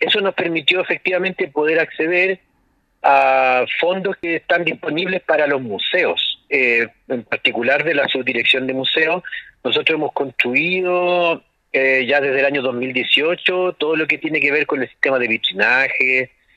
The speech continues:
em, los carros, museos, ¿verdad? Eh, lo hemos construido gracias a esta posibilidad de conseguir estos fondos, que no son, digamos,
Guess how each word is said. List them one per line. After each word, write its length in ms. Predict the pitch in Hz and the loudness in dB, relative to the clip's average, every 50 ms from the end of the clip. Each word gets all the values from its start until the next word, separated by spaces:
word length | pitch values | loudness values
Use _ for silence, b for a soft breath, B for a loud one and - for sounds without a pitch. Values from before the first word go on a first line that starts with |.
| b b b - | b b b -4
em, 720 | 135 123 120 123 120 117 113 117 113 113 113 110 117 - - | -2 0 2 2 2 2 0 0 -4 -4 -4 -6 -6 -8 -8
los 260 | - 135 117 117 - | -6 -2 -2 -2 -4
carros, 460 | _ - - 131 135 143 147 139 147 135 | _ 0 2 2 4 2 2 2 0 0
museos, 560 | 131 117 - - 127 131 135 139 143 139 135 | 0 -2 -2 -2 0 0 2 2 2 2 2
¿verdad? 560 | 131 120 107 123 131 135 135 139 139 139 - - | 0 0 0 2 2 4 4 4 2 2 0 -2
Eh, 60 | 135 | -4
lo 120 | 117 120 | -2 -2
hemos 180 | 131 147 151 - | 0 -2 -2 -2
construido 500 | - 156 139 - - 127 131 147 160 160 | -4 -6 -4 -4 -4 -2 0 0 0 0
gracias 420 | 143 143 147 151 143 - - 156 | 0 0 0 2 2 2 2 2
a 120 | 139 131 135 | 2 2 0
esta 300 | 135 - - 151 143 131 | 0 -2 0 0 0 0
posibilidad 920 | - _ - 143 139 123 - - 123 120 110 107 113 123 139 170 196 196 - _ _ _ _ _ _ _ _ _ | -2 _ -6 -6 -4 -2 -2 0 0 0 0 0 2 2 2 2 0 -2 -4 _ _ _ _ _ _ _ _ _
de 720 | 127 113 127 131 131 131 127 127 127 123 120 120 120 110 - | -8 -6 -2 0 0 2 2 2 2 2 2 2 0 0 -2
conseguir 480 | - 127 123 - - 123 120 - 143 170 | -4 -6 -4 -2 -2 0 0 0 -2 -2
estos 240 | - - 165 - | -2 -4 -4 -4
fondos, 460 | - - 165 160 143 139 131 147 139 - _ _ _ _ _ _ _ _ _ _ _ _ _ _ - - - _ - | -2 -4 -2 -2 -2 -2 -4 -4 -4 -6 _ _ _ _ _ _ _ _ _ _ _ _ _ _ -10 -10 -8 _ -2
que 80 | - - | 0 0
no 100 | 120 123 | 2 0
son, 400 | - - 151 151 160 160 151 139 | 0 0 0 0 -2 -4 -4 -4
digamos, 420 | 127 - 143 143 143 135 123 113 | -4 -2 0 0 0 0 -2 -2